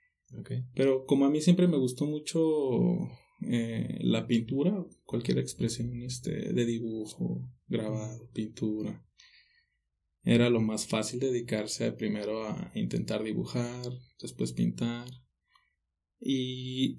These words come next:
Speaker 2: el tatuaje siempre me gustó, pero yo lo veía como algo prácticamente imposible, ¿no? En ese tiempo.
Speaker 1: ¿Por qué?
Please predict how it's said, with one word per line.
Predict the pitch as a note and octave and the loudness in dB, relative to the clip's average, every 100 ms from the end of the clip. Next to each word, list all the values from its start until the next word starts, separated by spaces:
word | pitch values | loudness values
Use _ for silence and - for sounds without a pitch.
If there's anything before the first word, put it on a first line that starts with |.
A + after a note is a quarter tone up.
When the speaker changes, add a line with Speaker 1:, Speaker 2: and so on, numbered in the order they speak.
| C3+ | 2
Speaker 2:
el | B2 | 4
tatuaje | B2+ C3 C3 | 4 2 2
siempre | - C#3 D3+ | 0 2 4
me | D#3+ | 4
gustó, | C3 A#2+ - C#3+ D3 | 4 2 4 2 6
pero | D3+ | 6
yo | C3+ C3 | 8 6
lo | D3+ | 8
veía | D3 B2 A#2+ | 8 6 4
como | D3+ C3+ | 0 2
algo | B2+ C#3 | 2 2
prácticamente | C3+ C3 C#3+ C3+ A2+ A2+ | 2 2 4 4 4 2
imposible, | B2+ B2+ - B2+ B2 | 0 0 2 2 6
¿no? | A2+ A#2 | 4 4
En | C#3+ | 0
ese | B2+ B2+ | -2 -2
tiempo. | - A#2+ A#2+ B2 - - - | -2 -2 0 -4 -4 -14 -4
Speaker 1:
¿Por | A#2+ | -2
qué? | - B2 | 0 0